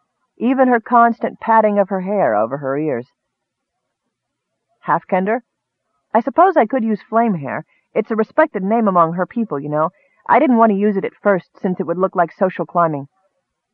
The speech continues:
Moran's room reeled around him. Halfkender? How could he have been so stupid?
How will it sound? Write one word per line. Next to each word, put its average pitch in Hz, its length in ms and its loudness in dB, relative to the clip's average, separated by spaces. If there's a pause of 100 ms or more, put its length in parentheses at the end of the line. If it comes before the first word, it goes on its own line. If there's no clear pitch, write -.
(920)
Moran's 147 520 2
room 156 280 -4
reeled 165 440 0
around 160 400 0
him. 139 240 -12 (1300)
Halfkender? 180 640 -4 (160)
How 370 160 0
could 262 160 0
he 220 80 0
have 190 100 2
been 202 140 2
so 170 120 -4
stupid? - 640 -8